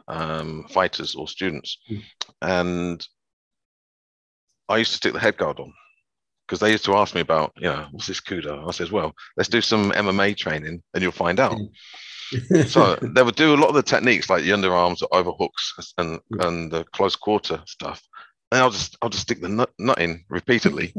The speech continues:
Speaker 2: <laughs>
Speaker 1: And they were completely overwhelmed. It
Speaker 2: Yeah.
Speaker 1: completely, uh, trumped their M M A as they knew it.
Speaker 2: Yeah. Yeah.
Speaker 1: And, um,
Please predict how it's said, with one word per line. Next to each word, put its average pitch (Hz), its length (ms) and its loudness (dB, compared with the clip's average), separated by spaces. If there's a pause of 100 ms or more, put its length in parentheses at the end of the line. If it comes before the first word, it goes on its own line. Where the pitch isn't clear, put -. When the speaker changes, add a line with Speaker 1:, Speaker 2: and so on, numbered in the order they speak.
(280)
Speaker 2:
<laughs> - 320 -10
Speaker 1:
And 104 600 2 (640)
they 120 120 4
were 110 80 4
completely 98 720 0 (400)
overwhelmed. 95 580 2 (580)
It 101 120 0
Speaker 2:
Yeah. 120 80 -4
Speaker 1:
completely, 95 640 -2
uh, 92 260 2 (120)
trumped - 500 -2 (1300)
their 104 340 4
M 95 120 0
M 92 120 2
A 78 320 0 (180)
as 90 140 -2
they 92 140 2
knew 98 240 0
it. 107 160 -4
Speaker 2:
Yeah. - 880 -10
Yeah. 98 80 4
Speaker 1:
And, 98 420 0
um, 95 460 2